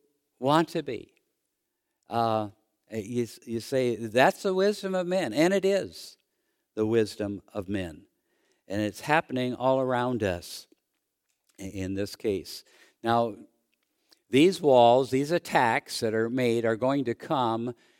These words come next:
uh, in, uh, in three areas in our thought lives. Because he's saying here,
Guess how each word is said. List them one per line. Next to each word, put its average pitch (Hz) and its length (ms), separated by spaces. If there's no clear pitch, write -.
uh, 107 220
in, 117 320
uh, 110 380
in 101 220
three 151 440
areas 113 640
in 107 200
our 110 140
thought 127 340
lives. 90 380
Because 143 340
he's 190 320
saying 139 400
here, 98 300